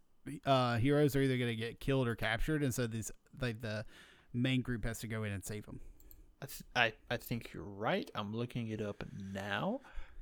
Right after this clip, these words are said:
Speaker 2: Uh, oh my gosh, Griffin,
Speaker 1: Hmm.
Speaker 2: Margaret Robbie, who plays Harley Quinn.
Speaker 1: Margot
Speaker 2: sh-
Speaker 1: Robbie, yes.
Speaker 2: Is that, is that a girl name?
Speaker 1: Margot Robbie?
Speaker 2: It's not Margaret?
Speaker 1: No.
Speaker 2: That T's silent?
Speaker 1: Mm-hmm.
Speaker 2: I don't like that.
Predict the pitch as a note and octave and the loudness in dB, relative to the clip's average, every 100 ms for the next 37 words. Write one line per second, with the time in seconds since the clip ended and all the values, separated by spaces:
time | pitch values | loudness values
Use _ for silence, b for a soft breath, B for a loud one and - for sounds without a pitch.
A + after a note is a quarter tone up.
0 | - A2+ - - E3 F3+ G3 G#3 G#3+ A3 | -4 -4 -4 -2 0 2 2 2 4 4
1 | G3+ B2+ F#2 - - - - - - A#3 | 6 6 4 0 -4 -6 -18 -20 -2 2
2 | A#3+ E3+ C3+ B2+ G#2+ G2 - D3+ G3 G3+ | 6 8 8 6 2 -2 4 10 10 10
3 | G3+ C#3+ D3+ F3+ A#2+ A#2+ C3 - B2+ B2+ | 8 10 10 10 6 4 0 -2 2 4
4 | A#2+ A2 - B2+ A#2+ A2+ D#3+ D3+ B B | 4 2 -2 4 4 6 6 4 B B
5 | - B2 B2 B2+ A#2+ A2 G#2 G2+ A2+ A#2+ | -4 2 2 4 4 6 4 2 -2 -4
6 | A2 A2 - - - _ _ _ _ - | -4 -4 -6 -14 -20 _ _ _ _ -10
7 | - G#3+ B3 C4 C4 C4+ C#4 C#4 A#3 - | -4 -2 -2 -2 -2 -4 -4 -4 -6 -12
8 | - - - - A#2+ A2+ A#2+ C3 C#3+ - | -20 -18 -12 -2 2 4 2 0 0 0
9 | B2+ C3 E3+ - - - - - A#2 C#3 | 0 0 -2 -4 -18 -20 -8 -4 4 4
10 | A2+ B2 D3 F#3 - _ _ _ _ _ | 6 4 4 0 -2 _ _ _ _ _
11 | - A#2+ G#2 G#2+ - - _ _ _ _ | -4 0 0 -4 -12 -20 _ _ _ _
12 | _ - - - B2+ A2+ A#2+ C#3 C#3+ - | _ -6 -6 0 2 2 2 2 -2 -6
13 | _ _ _ _ _ - A#2+ A2+ A#2+ A2+ | _ _ _ _ _ -4 0 2 0 0
14 | - B2 G#2 A2+ A2+ G#2+ | -2 -2 -6 -6 -2 -4